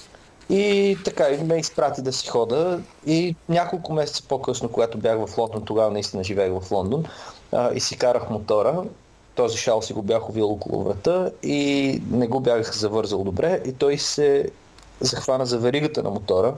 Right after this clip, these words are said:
и се изхлужи от врата ми. За щастие не го бях завързал добре. И от тогава винаги се питам защо точно този шал, а, реши така да се уви около веригата, а не който и да е друг шал, при положение, че аз винаги нося шалове на мотора.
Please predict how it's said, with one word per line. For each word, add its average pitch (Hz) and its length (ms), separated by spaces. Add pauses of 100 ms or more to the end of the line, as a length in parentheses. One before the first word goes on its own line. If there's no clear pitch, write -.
(220)
и 127 80
се - 160
изхлужи 139 440
от 110 80
врата 107 320
ми. 101 120
За 110 120
щастие 117 400
не 104 100
го 101 80
бях 95 200
завързал 92 420
добре. 90 340 (840)
И 139 100
от 135 120
тогава 147 400
винаги 156 320
се - 180
питам 143 340
защо 165 640
точно 175 320
този 139 300
шал, 110 420 (280)
а, 110 100 (420)
реши 113 300
така 104 260
да 104 100
се 104 500
уви 113 320
около 113 340
веригата, 104 480
а 123 80
не 117 160
който 110 300
и 101 40
да 104 80
е 101 60
друг 107 260
шал, 107 240
при 107 100
положение, 107 500
че 113 100
аз 113 140
винаги 110 360
нося 92 280
шалове 87 380
на 87 80
мотора. 85 400